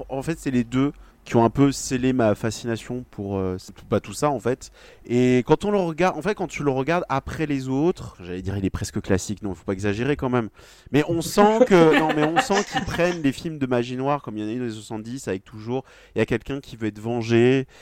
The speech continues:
Speaker 1: euh, mais en incluant, en insistant beaucoup plus sur le côté, euh, sexuel, euh, délirant. Enfin, il y a un, moi, il y a un truc, il y a un côté dans le film qui, qui, tu, tu sens qu'il se prend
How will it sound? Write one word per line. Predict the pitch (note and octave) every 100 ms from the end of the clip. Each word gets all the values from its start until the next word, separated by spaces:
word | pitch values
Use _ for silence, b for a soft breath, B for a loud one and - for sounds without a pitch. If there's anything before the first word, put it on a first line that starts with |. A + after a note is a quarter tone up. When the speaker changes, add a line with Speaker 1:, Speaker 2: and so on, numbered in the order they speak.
| b -
Speaker 1:
euh, | A2
mais | B2 C#3 D#3 E3+ G3 -
en | C3+ C3+
incluant, | C#3+ D3+ - D3 D3 D#3+ F3 -
en | B2 B2
insistant | B2 C#3 C#3
beaucoup | B2 D#3 E3+ D#3+
plus | - E3
sur | - B2+
le | A#2
côté, | B2 A#2 C3+ C#3 D3
euh, | C3+ A2 b b - -
sexuel, | - C3+ - - C3+ C3+ C3+ C3+ B2+
euh, | G#2+ G#2 G#2+ G2+ G#2 G2+ G2+ G2+ G2+ G2+ G#2+ -
délirant. | A2 A2+ B2 B2+ C3
Enfin, | B2 A#2+
il |
y |
a | B2
un, | A#2+
moi, | B2 D#3
il |
y | D3+
a |
un | A#2+
truc, | - A#2+
il |
y |
a | A2
un |
côté | G#2+ B2+ D#3
dans | C3+
le | A2+
film | - D3+
qui, | C3+ A2
qui, | G2+ G#2+ - - _
tu, | - -
tu | A2+
sens | G#2 D#3
qu'il | - -
se | -
prend | -